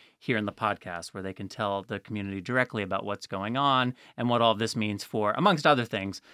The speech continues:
Symposium twenty twenty-four. So more to come on that. But for now, for today's episode, Amy Board, we're gonna hear from Gio in a little bit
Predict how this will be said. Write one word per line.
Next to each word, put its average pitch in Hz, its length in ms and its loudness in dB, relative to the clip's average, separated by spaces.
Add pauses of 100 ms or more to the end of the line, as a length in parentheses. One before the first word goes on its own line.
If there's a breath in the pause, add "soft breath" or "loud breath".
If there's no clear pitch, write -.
Symposium 104 600 -2
twenty 101 300 -6
twenty-four. 92 640 -8
So 113 360 2 (360 soft breath)
more 143 340 6
to 170 80 4
come 147 340 2
on 127 360 2
that. 156 380 6
But 135 140 2
for 151 200 0
now, 175 340 4
for 139 140 0
today's 190 440 4
episode, 139 440 2
Amy 120 200 2
Board, 113 380 2 (400 soft breath)
we're 156 80 0
gonna 170 140 4
hear 175 200 6
from 147 260 4
Gio 170 360 6
in 151 100 4
a 143 60 6
little 139 220 6
bit 160 360 4